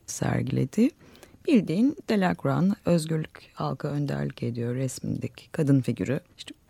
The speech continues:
kıyafeti değişir, öndedir, arkada Atatürk vardır, burada genç nesil temsilen çocuk vardır, birinin elinde kitap vardır, kadının elinde bayrak vardır. Milli resim bu. Dolayısıyla içerikten ziyade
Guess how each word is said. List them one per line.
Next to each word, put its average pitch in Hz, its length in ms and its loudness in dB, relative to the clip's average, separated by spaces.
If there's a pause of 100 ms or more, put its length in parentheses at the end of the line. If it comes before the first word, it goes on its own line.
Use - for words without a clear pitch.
kıyafeti 117 520 0
değişir, - 500 -6
öndedir, 139 460 -2
arkada 135 420 -4
Atatürk - 440 -12
vardır, 113 400 -4
burada 127 180 -8
genç 135 300 -2
nesil - 260 -8
temsilen 110 680 -6
çocuk - 360 -10
vardır, 143 400 -2
birinin 120 340 -2
elinde 113 360 -2
kitap - 440 -6
vardır, - 360 -8
kadının 151 340 -2
elinde 151 380 -2
bayrak 143 420 -2
vardır. 113 320 -6
Milli 196 400 0
resim 202 460 0
bu. 120 140 -2 (200)
Dolayısıyla 302 840 2 (120)
içerikten 233 1200 0
ziyade 175 760 2